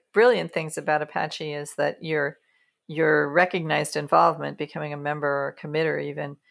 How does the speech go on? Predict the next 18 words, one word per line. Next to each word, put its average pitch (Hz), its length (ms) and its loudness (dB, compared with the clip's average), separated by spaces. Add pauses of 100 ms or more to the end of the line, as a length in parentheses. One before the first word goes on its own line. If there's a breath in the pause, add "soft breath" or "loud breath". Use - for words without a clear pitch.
(320)
is 165 240 4
tied 156 380 -2
to - 100 -8
you, 165 320 0
not 147 300 -4
your 143 260 -4
employer. 151 640 -2 (540)
So 147 580 2 (480)
th-, - 140 -2
I, 160 140 4
I 202 80 -2
think 165 180 -2
that 170 160 4
was 156 140 0
a 147 40 -2
brilliant 139 440 -2
move 139 420 -2
because, 143 500 0